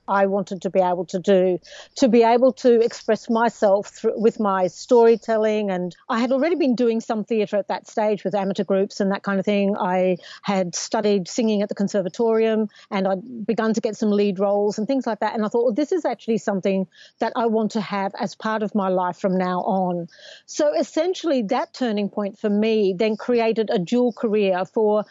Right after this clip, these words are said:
pretty much my entire career. I've had one foot in the world of the corporate arena, doing kind of regular day jobs, um, in admin and events management and all kinds of kind of fun stuff like that. But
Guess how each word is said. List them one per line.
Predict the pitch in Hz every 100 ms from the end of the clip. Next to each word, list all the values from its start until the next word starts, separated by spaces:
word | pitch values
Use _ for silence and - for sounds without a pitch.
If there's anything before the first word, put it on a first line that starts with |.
| - _
pretty | 349 392
much | 339 240 -
my | 220
entire | 214 - - 269 277 262
career. | - 220 202 190 180 196 - - - -
I've | 233 226
had | 202 214
one | 202 254 339
foot | 349 320
in | 262
the | 226
world | 220 220 208
of | 208 190 185
the |
corporate | 247 - 381 - 226 -
arena, | 208 190 208 190 175 220 240
doing | 208 233 214
kind | 196 208
of | 196 175
regular | 214 190 214 202
day | 175 196 180
jobs, | 160 185 214 214 - - - -
um, | - 202 190 202
in | 233 202
admin | 202 208 185 208 202 202
and | 185 180
events | 160 196 196 -
management | 196 190 202 202
and | 208
all | 226
kinds | 220 208 185
of | 180
kind | - 180
of | 190
fun | 220 190
stuff | - 175
like | 185 190
that. | 220 185 - - - -
But | 254